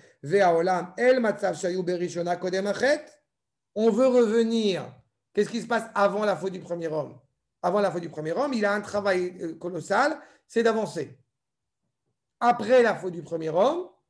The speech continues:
on a deux travaux. Le premier, de revenir à la réalité de l'homme avant la faute, et le deuxième,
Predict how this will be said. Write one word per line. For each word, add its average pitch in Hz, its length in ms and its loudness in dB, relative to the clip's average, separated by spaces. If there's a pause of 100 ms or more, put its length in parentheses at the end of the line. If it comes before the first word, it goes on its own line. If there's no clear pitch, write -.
(260)
on 180 160 -4
a 202 140 0
deux 277 360 0
travaux. 135 480 -10 (920)
Le 202 140 4
premier, 226 760 0 (340)
de 175 80 -2
revenir 208 540 0
à 175 60 0
la 180 100 0
réalité 190 380 -2
de 170 100 -2
l'homme 185 480 0
avant 165 300 0
la 208 140 0
faute, - 580 -2 (960)
et 202 100 6
le 208 120 6
deuxième, 196 520 0